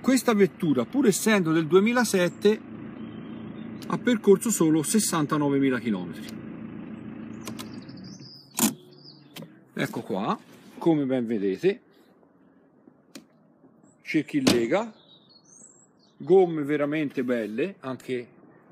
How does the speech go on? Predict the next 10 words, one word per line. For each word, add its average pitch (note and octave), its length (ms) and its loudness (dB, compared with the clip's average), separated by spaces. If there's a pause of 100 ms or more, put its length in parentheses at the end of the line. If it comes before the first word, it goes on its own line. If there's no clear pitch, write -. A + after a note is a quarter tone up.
a C3 80 -8
livello C3+ 320 2
di B2 120 -4
battistrada. - 680 -8 (640)
Questa A#3+ 600 0
è F#3 160 4
già F3+ 220 4
disponibile A3 960 4 (1300)
per, F#3 280 6
eh, E3+ 480 4